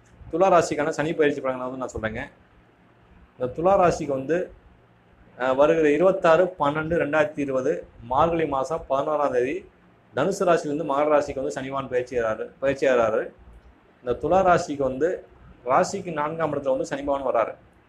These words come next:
ராசிக்கு நான்காம் இடத்துல வந்து சனி பகவான் வந்தா, அதுக்கு வந்து அர்த்தாசிரம சனி அப்படின்னு பேரு. ஆஹ், அஷ்டமம் அப்படின்னா எட்டு, அதுல பாதி நாலு. அர்த்தாஷ்டமம் அப்படின்னா நான்காம் வீடு அப்படின்னு அர்த்தம்.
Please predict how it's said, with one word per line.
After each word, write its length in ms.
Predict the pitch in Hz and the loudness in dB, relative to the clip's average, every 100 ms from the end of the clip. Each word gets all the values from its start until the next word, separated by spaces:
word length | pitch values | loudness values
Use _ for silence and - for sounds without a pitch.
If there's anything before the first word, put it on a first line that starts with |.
| _ - | _ -2
ராசிக்கு 420 | 135 175 202 180 | 0 0 -2 -4
நான்காம் 380 | 160 160 170 160 | -4 -2 -2 -2
இடத்துல 180 | 147 143 | -2 -2
வந்து 180 | 143 | -2
சனி 200 | 151 139 | -6 -4
பகவான் 240 | 143 143 131 | 0 0 0
வந்தா, 240 | 120 147 | -4 -4
அதுக்கு 240 | 151 127 135 | -4 -6 -8
வந்து 160 | 165 | 0
அர்த்தாசிரம 560 | 127 - - 165 - 135 | 0 0 -2 -2 -2 -6
சனி 260 | 135 139 | -6 -4
அப்படின்னு 260 | 131 - 123 | -4 -4 -4
பேரு. 300 | 120 113 - _ _ - _ _ _ _ _ _ _ - - | -2 -2 -6 _ _ -20 _ _ _ _ _ _ _ -20 -8
ஆஹ், 240 | 113 120 - | -2 0 2
அஷ்டமம் 460 | - - 196 185 190 | -2 0 2 2 0
அப்படின்னா 440 | - 139 143 170 | -2 -2 0 0
எட்டு, 340 | 127 123 139 - - _ | 0 0 -6 -6 -16 _
அதுல 240 | 127 160 | 0 2
பாதி 500 | - 147 143 175 233 - _ _ _ - _ - | 2 4 4 2 -2 -10 _ _ _ -20 _ -8
நாலு. 420 | 107 143 131 - - _ _ _ _ - - - - _ - | 0 2 2 0 -8 _ _ _ _ -20 -20 -20 -20 _ -6
அர்த்தாஷ்டமம் 640 | 127 - 196 175 160 170 | -6 0 2 2 0 -4
அப்படின்னா 320 | - 127 143 | -4 -6 -6
நான்காம் 580 | 165 120 135 143 143 139 | -6 -2 -2 0 0 0
வீடு 320 | 120 123 113 | 0 0 0
அப்படின்னு 160 | 104 127 | -2 -6
அர்த்தம். 280 | 113 - | -8 -10